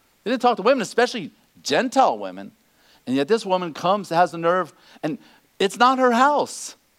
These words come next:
I, I kinda picture her just barging in. <laughs> I don't think she knocked. I really don't, which shows her desperation. And she was crying. And the word crying here means she's not sobbing.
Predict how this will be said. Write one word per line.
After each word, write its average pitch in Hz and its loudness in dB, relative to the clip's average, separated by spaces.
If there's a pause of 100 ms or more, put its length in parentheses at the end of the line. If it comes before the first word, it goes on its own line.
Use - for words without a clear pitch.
(680)
I, 214 0
I 240 0
kinda 294 0
picture 226 -4
her 220 -2
just 202 -2
barging 202 2
in. 117 -8 (300)
<laughs> - -18
I 180 4
don't 269 2
think 233 -4
she 214 -8
knocked. 226 -4 (240)
I 156 0
really 208 2
don't, 196 -2 (200)
which 165 -4
shows 202 -2
her 175 -2
desperation. 175 -2 (340)
And 170 -4
she 247 -4
was 220 0
crying. 190 0 (240)
And 151 -4
the 151 -4
word 208 0
crying 190 2
here 147 -6
means 135 -6 (300)
she's - -20
not 160 -4
sobbing. 123 -4